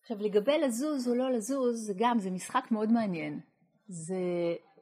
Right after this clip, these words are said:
אם אנחנו לא נזוז, אמרתי קודם, תלוי מאיפה זה מגיע. אם אני ארצה להיכנס בדבר הזה בכוח, הרי, אמ,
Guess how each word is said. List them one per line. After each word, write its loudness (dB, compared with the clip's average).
אם 2
אנחנו 0
לא 4
נזוז, 0
אמרתי -8
קודם, -4
תלוי 4
מאיפה 0
זה 2
מגיע. 0
אם -2
אני -4
ארצה -12
להיכנס -12
בדבר -2
הזה -2
בכוח, -2
הרי, -2
אמ, -8